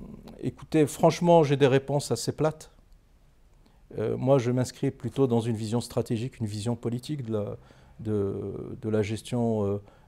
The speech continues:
euh, des affaires publiques, de la politique économique, de la politique fiscale, de la politique budgétaire.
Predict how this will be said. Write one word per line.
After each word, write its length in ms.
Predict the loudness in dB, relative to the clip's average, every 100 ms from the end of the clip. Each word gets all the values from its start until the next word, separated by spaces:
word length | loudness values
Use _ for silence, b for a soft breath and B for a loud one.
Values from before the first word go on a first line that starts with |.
| -10
euh, 400 | -6 -4 -4 -6
des 220 | -4 -2
affaires 280 | -2 -2 -6
publiques, 420 | -6 -4 -2 -2
de 100 | 0
la 100 | 0
politique 480 | 0 -4 -6 -8 -12
économique, 600 | -8 -6 -2 0 0 -2
de 80 | -2
la 100 | -4
politique 400 | -4 -8 -10 -16
fiscale, 560 | -14 -12 -4 -2 -2
de 80 | -2
la 120 | -6
politique 460 | -6 -8 -8 -12 -14
budgétaire. 600 | -12 -8 -8 -2 0 0